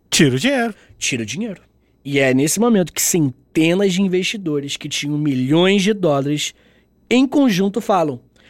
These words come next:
Speaker 2: "Ô Ponzi, pode me devolver meus vinte milhões? Pode me devolver meus seis milhões? Pode me devolver meus três, meus oito?"
Speaker 1: É, mas, ah, ah, cabe uma, um asterisco aqui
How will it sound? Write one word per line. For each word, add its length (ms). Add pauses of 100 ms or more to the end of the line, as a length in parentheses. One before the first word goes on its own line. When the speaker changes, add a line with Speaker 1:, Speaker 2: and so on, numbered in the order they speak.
(140)
Speaker 2:
"Ô 80
Ponzi, 340
pode 180
me 80
devolver 400
meus 180
vinte 260
milhões? 340
Pode 180
me 60
devolver 160
meus 200
seis 240
milhões? 420 (220)
Pode 180
me 80
devolver 240
meus 180
três, 300
meus 300
oito?" 440 (400)
Speaker 1:
É, 100
mas, 220
ah, 120
ah, 340
cabe 240
uma, 340
um 140
asterisco 580
aqui 360